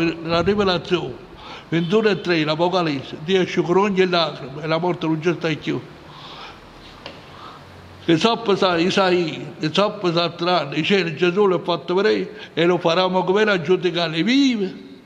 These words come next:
e dopo i morti. Questo è. Dice Roma,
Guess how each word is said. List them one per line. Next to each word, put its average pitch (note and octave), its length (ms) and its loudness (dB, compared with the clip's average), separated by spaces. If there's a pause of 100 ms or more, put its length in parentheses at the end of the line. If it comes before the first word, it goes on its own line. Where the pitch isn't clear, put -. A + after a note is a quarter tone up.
(680)
e E3+ 220 0
dopo A3+ 420 0
i F#3 60 -2
morti. C#3+ 400 -8 (880)
Questo D#3 360 -2
è. B2 40 -10 (800)
Dice F#3+ 300 4
Roma, G3 960 2